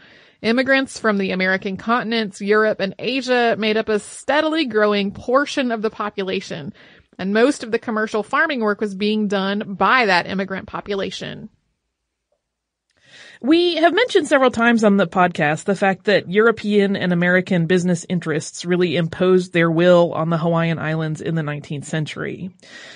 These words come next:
Speaker 2: The monarchy of Hawaii slowly lost its power, and the U S began to be the dominant influence there by the mid-eighteen seventies.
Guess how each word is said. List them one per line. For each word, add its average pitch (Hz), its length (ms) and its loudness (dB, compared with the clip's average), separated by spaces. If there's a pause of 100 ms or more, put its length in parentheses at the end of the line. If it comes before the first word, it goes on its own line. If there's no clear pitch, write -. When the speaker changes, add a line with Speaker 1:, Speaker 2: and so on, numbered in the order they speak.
(200)
Speaker 2:
The 208 100 2
monarchy 277 520 4
of 214 80 0
Hawaii 190 480 4
slowly 180 420 0
lost 160 340 0
its - 160 -8
power, 160 540 0
and 175 240 -2
the 175 80 0
U 240 280 0
S 294 280 4
began 196 500 0
to 196 120 0
be 175 160 -2
the 175 100 0
dominant 175 580 2
influence 196 560 0
there 156 320 0
by 170 180 2
the 160 100 -2
mid-eighteen 151 640 -4
seventies. - 920 -8